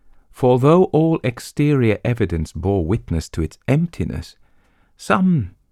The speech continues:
inexplicable feeling assured me, quite irrationally, that this was not so,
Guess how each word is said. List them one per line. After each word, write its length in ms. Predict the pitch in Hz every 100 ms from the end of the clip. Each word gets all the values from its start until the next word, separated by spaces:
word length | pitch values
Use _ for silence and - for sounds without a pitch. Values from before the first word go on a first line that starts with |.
| _ _ _
inexplicable 1120 | - 175 165 - - - - 147 147 92 85 85
feeling 680 | - - 131 117 82 80 -
assured 460 | - - 139 123
me, 200 | 82 82 - -
quite 280 | - 226 -
irrationally, 760 | 165 196 - - 92 - - - - - - - -
that 200 | 123 90
this 300 | 208 214 -
was 160 | 160
not 340 | 139 143 - -
so, 600 | - - 160 110 82